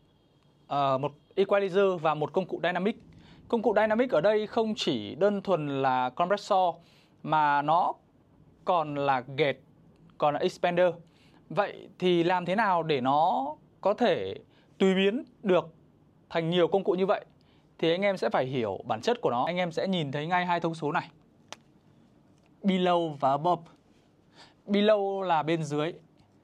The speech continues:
và above là trên. Đúng không ạ? Vậy trên và dưới của cái gì? Trên và dưới của cái threshold hay là cái ngưỡng này?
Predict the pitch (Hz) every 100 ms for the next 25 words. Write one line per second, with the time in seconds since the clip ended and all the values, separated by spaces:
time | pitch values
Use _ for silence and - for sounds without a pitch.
0 | _ _ _ _ _ _ _ _ _ _
1 | _ _ _ - _ _ _ - - 147
2 | 165 175 147 - 170 165 - - _ _
3 | _ _ _ _ _ _ _ _ - _
4 | _ _ _ 151 185 170 - _ 180 160
5 | 240 226 185 160 160 220 165 143 165 165
6 | - _ _ _ _ _ _ _ _ _
7 | _ _ _ - 190 151 143 160 160 135
8 | 117 - 131 - 196 202 185 160 180 156
9 | 131 147 156 196 151